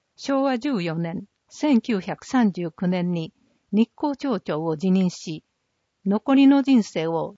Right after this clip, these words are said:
自分の好きなことに当てようと意気込んでいましたが、昭和十七年、千九百四十二年に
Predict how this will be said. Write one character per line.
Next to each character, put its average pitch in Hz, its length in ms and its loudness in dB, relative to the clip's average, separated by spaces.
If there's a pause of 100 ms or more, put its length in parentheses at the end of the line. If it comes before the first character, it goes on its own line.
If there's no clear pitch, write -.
自 196 160 -2
分 269 200 6
の 262 80 6
好 - 180 -14
き 294 140 2
な 233 140 4
こ 185 140 -4
と 190 120 -2
に 175 120 0
当 185 100 -2
て 233 180 -2
よ 220 140 -2
う 160 60 -4
と 165 160 -4
意 190 120 -4
気 269 140 -4
込 254 180 2
ん 160 60 0
で 165 80 -2
い 165 80 -2
ま 165 120 -4
し - 80 -20
た 160 140 -6
が、 170 200 -8 (580)
昭 254 260 0
和 247 140 0
十 240 280 2
七 226 320 2
年、 156 260 -4 (160)
千 277 300 2
九 208 200 -4
百 175 300 -8
四 208 220 2
十 165 180 -4
二 180 160 0
年 156 240 -4
に 147 180 -10